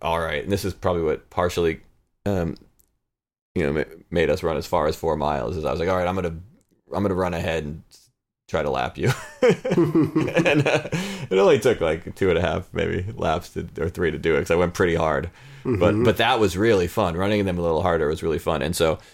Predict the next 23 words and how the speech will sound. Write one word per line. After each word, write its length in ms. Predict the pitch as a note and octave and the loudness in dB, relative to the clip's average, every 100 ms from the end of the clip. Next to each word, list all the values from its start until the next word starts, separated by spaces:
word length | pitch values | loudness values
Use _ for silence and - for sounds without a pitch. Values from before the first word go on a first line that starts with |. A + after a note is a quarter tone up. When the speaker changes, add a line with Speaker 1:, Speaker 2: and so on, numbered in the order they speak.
| _ _ - | _ _ -4
Speaker 1:
this 160 | F#2 | 0
was 100 | G2 | 2
only 280 | G2+ A#2 F#2+ | 4 4 4
earlier 320 | F#2 F2+ D#2+ | 4 2 2
today, 360 | - D#2+ D2 C#2 | 0 0 2 0
so 240 | D#2 D#2+ | -2 -2
who 140 | F#2 F2+ | 0 0
knows, 340 | D#2 D2+ D#2 | 0 0 -2
uh, 180 | A#1+ C#2+ | -8 -8
how 100 | F2 | -6
I'm 120 | D2 D2+ | -6 -6
gonna 140 | C2+ | -6
pay 160 | - C#2 | -2 -2
Speaker 2:
That's 100 | - | -2
Speaker 1:
for 80 | |
that 200 | - - - | -2 0 -2
Speaker 2:
great. 100 | - - | -6 -6
Speaker 1:
later. 360 | E2 E2 C2+ B1 | 0 2 2 2
Yeah, 220 | D#2 B1+ | 0 0
how 120 | F#2 | -2
that's 240 | D2 E2+ - | -2 -4 -8
gonna 340 | D#2+ D2 F2+ - _ _ | -8 -6 -8 -12 _ _
<laughs> 60 | F#3 | -6